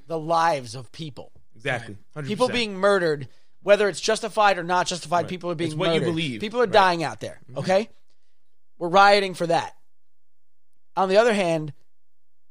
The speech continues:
Speaker 1: regardless of the situation, when you break it down to the most basic understanding,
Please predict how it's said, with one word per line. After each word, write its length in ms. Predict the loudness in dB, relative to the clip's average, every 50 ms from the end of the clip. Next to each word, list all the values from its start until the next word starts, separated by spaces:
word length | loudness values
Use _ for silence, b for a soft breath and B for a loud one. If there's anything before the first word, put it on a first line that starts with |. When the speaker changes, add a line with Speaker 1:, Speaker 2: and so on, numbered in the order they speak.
| -18 -18 -18 -18 -18 -18 -18 -18 -18 -18 -18 -18 -18 -18 -18 -18 -18 -18 -18 -18 -12
Speaker 1:
regardless 680 | -2 0 0 0 6 8 8 10 10 8 6 4 2 2
of 120 | 0 0
the 80 | 0 -4
situation, 760 | -4 -4 -4 -4 -2 -2 0 0 0 0 0 0 -2 -4 -2 -2
when 160 | -4 -2 -2
you 80 | -4
break 340 | -6 -4 -2 -2 -2 -2 -4 -6
it 120 | -8 -2
down 380 | 0 2 2 4 2 0 -2 -4
to 100 | -8 -8
the 100 | -8 -6
most 320 | -8 -6 -8 -8 -8 -8 -6
basic 480 | -4 -4 -4 -4 -4 -6 -8 -8 -10 -10 -6
understanding, 760 | -4 -4 -4 -4 -6 -6 -4 -2 -2 -2 -2 -2 -4 -8 -8